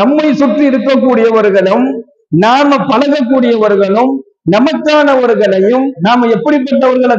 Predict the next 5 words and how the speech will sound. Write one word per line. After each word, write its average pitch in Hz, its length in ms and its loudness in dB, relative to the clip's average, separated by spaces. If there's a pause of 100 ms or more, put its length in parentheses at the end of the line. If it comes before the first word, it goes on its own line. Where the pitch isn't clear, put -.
தேர்ந்தெடுக்கணும்னு 233 760 0
சொன்னா 233 240 0 (600)
நல்லவர்களை 262 680 0 (140)
தேர்ந்தெடுக்க 208 500 0 (100)
வேண்டும். 170 380 0